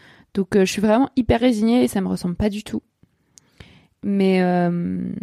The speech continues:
donc voilà, je vais, je vais redemander à la meuf, euh, si elle s'est fait opérer et si ça s'est bien passé, si elle en est contente.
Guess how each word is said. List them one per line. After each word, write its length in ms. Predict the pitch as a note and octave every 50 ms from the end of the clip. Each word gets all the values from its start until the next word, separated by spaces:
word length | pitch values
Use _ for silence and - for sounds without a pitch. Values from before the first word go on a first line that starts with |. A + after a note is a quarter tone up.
| - - - - - - B3 A#3 A#3+ B3 _ _ _ _ _ - - _ _ _ _ _ -
donc 80 | - F#3+
voilà, 180 | F#3 F3 F3+
je 100 | F#3+ F#3
vais, 240 | F3+ G3+ G3+ G#3 G#3+
je 80 | G3+ F#3+
vais 100 | A#3 A#3
redemander 360 | A3+ B3+ A#3 B3 B3+ B3 C4
à 40 | B3
la 140 | A3+ G3+ G3
meuf, 280 | G3+ G3+ G#3 - -
euh, 240 | A3 G3 F#3 F3+ F3+
si 340 | F3 - - - G#3+ G3+ G3
elle 140 | G3 F#3 -
s'est 120 | - G#3
fait 120 | - -
opérer 580 | G#3 F#3+ G3+ G3 F#3+ G3 G3+ G#3 G#3 G3+ G3+ - _ _ _ -
et 120 | - F#3+
si 100 | - -
ça 160 | - - G3+
s'est 140 | - - G3+
bien 140 | F#3 F#3+ F#3
passé, 440 | G3 G3 F#3 - - G3+ G#3+ G#3+ G#3+
si 180 | - - -
elle 100 | G#3 G3
en 100 | F#3+ F#3+
est 60 | G3
contente. 560 | - - - F#3+ - G3+ G#3+ C#4 D4 - -